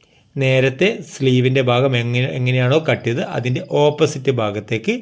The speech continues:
സ്ലീവിനെ വെച്ച് കൊടുക്കും. കണ്ടോ, ഇതുപോലെ. അപ്പോൾ നമുക്കവിടെ ലൂസ് നമുക്ക് കറക്റ്റായിട്ട് കിട്ടും. അപ്പോൾ നമ്മൾ ഇതുപോലെ വെച്ച് കൊടുത്ത് നമുക്കിത് കട്ട് ചെയ്തെടുക്കാം. കറക്റ്റ് ആദ്യത്തെ സ്ലീവ് എങ്ങനെയാണോ കട്ട് ചെയ്തത്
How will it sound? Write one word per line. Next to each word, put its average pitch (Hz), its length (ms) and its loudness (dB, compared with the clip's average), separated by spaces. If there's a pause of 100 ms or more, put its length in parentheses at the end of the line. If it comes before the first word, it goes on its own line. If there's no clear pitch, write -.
(400)
സ്ലീവിനെ 123 500 -2
വെച്ച് 202 200 2
കൊടുക്കും. 113 340 -2
കണ്ടോ, 123 180 -4 (260)
ഇതുപോലെ. 98 340 -4 (880)
അപ്പോൾ 151 300 2
നമുക്കവിടെ 139 480 2 (440)
ലൂസ് 139 300 2
നമുക്ക് 127 280 2 (100)
കറക്റ്റായിട്ട് 127 640 2
കിട്ടും. 117 320 2 (640)
അപ്പോൾ 220 180 2
നമ്മൾ 165 220 6
ഇതുപോലെ 123 380 4 (360)
വെച്ച് 123 220 -2
കൊടുത്ത് 110 340 -2 (100)
നമുക്കിത് 120 360 -2 (120)
കട്ട് 123 200 -2
ചെയ്തെടുക്കാം. 110 460 -2 (160)
കറക്റ്റ് - 760 -4 (460)
ആദ്യത്തെ 127 460 4
സ്ലീവ് 123 340 4 (140)
എങ്ങനെയാണോ 123 420 2 (120)
കട്ട് 113 220 -2
ചെയ്തത് 117 240 2